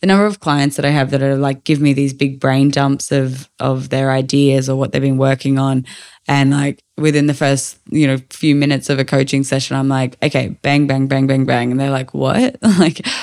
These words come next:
"I've been working on this for a year and, like, you've just, like, distilled it into this, like, tagline and, and next steps." And it's like, "Thank you so much. You've made so much sense of everything." And I'm like, Yeah, because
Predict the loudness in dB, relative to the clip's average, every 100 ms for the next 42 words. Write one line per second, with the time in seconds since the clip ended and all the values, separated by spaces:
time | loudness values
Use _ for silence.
0 | -8 -4 0 0 0 0 0 2 0 -2
1 | -2 -2 -2 0 2 4 2 2 0 -2
2 | -12 -20 _ -6 -4 0 -2 0 -2 -2
3 | -4 -4 0 2 2 0 0 -2 -2 0
4 | -2 0 -2 -2 -4 -6 0 0 0 0
5 | 0 0 0 2 0 0 -2 0 2 0
6 | -2 -8 -2 0 -2 -6 -2 -2 -2 0
7 | 0 0 -8 -20 -20 0 2 2 -2 -2
8 | 0 2 2 0 -2 -2 -2 0 0 0
9 | 0 0 0 0 0 0 -2 -2 -2 -2
10 | -4 -10 -20 -8 0 2 2 2 2 0
11 | -6